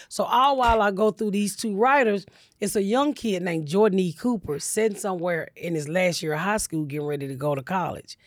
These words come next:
And he's going to college for fine art here in New York. And he ended up getting on the same agency that Lee Daniel was with. And, and when they threw the show out the second time, Lee asked Fox, "Give her one more chance. We got something here."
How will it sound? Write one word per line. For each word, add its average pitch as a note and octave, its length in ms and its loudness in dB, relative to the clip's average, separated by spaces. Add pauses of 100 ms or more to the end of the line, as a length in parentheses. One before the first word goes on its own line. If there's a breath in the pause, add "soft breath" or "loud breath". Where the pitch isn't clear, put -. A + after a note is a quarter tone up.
(220 loud breath)
And E3+ 140 -4
he's D#3+ 120 -4
going A3+ 280 2
to F#3+ 160 -4
college F3+ 320 -4
for D#3 120 -12
fine D#3+ 420 -2
art C3+ 180 -8
here D3+ 200 -4
in D3 100 -6
New C#3+ 100 -6
York. D3 380 -2 (420 loud breath)
And F#3 160 0
he F#3 140 2
ended B3+ 180 2
up F3+ 160 -2
getting G3+ 220 0
on F3 100 -2
the D#3 80 -4
same E3+ 460 -2 (300)
agency E3+ 480 -2
that C3 200 -10
Lee E3+ 300 -4
Daniel A#3+ 440 4
was C#3+ 200 -2
with. C#3+ 200 -4
And, D#3+ 200 -2
and E3+ 340 -6
when F3 140 -2
they E3+ 100 0
threw A#3+ 220 -2
the G#3+ 60 0
show G3+ 220 2
out E3 140 2
the D#3+ 80 -6
second A#3+ 360 0
time, D#3 340 0 (440 loud breath)
Lee F#3+ 440 0
asked D#3+ 280 0
Fox, E3+ 360 -2
"Give F#3 160 0
her F#3 80 0
one E3 160 -2
more D#3 100 -4
chance. F#3 380 0
We D#3+ 100 -4
got C#3 240 -2
something C#3+ 400 -6
here." A3 400 -2